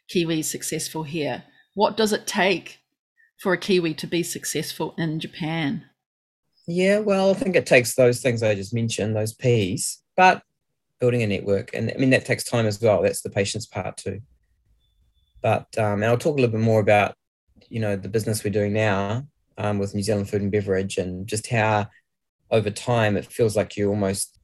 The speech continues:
Speaker 2: you get knitted into the web or the fabric here. That has some good and bad things. <laughs> You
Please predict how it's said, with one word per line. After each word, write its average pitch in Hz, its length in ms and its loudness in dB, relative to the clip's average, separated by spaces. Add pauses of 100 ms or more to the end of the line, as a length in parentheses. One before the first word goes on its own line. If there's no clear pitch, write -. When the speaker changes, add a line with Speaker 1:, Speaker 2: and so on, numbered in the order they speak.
(120)
Speaker 2:
you 104 200 -4
get 104 260 -2
knitted 110 320 -2
into 98 300 0
the 92 100 -4
web 98 320 -2 (360)
or 104 120 2
the 95 120 -6
fabric 101 460 2
here. 175 320 0 (520)
That - 180 4 (120)
has 117 320 2
some 101 280 -4 (500)
good 117 140 4
and 104 220 4
bad 98 260 4
things. 143 400 -2
<laughs> - 0 -
You 110 80 0